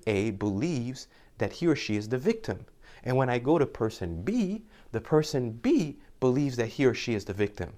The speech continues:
So no matter what or who instig-, instigated or who started, I have realized there's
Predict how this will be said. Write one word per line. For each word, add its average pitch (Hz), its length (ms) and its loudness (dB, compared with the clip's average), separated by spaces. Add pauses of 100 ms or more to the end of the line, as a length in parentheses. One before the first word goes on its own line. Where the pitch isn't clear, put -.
(220)
So 151 320 6 (180)
no 214 200 4
matter 247 260 4
what 156 380 0 (100)
or 127 140 8
who 226 280 4
instig-, 202 520 0
instigated 139 600 2
or 110 100 2
who 185 200 -4
started, 143 540 -2 (480)
I 190 120 8
have 214 200 -2
realized 113 560 0
there's 117 220 -2